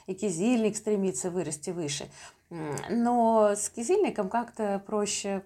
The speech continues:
проще бороться. На самом деле, знаете, даже у нас есть участок, на котором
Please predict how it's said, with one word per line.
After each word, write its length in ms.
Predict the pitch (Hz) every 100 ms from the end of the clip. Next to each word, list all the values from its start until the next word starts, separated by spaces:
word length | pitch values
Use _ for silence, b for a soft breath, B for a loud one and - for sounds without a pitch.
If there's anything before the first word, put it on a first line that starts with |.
| 196
проще 320 | 196 196 180
бороться. 460 | 202 202 175 - B B B 196
На 100 | 220
самом 260 | 269 262
деле, 340 | 240 240 226 B B -
знаете, 300 | 262 254 208
даже 280 | 214 214 208
у 40 |
нас 220 | 208 202
есть 180 | 196 202
участок, 460 | 202 277 254 214 202
на 60 |
котором 420 | 202 202 240 220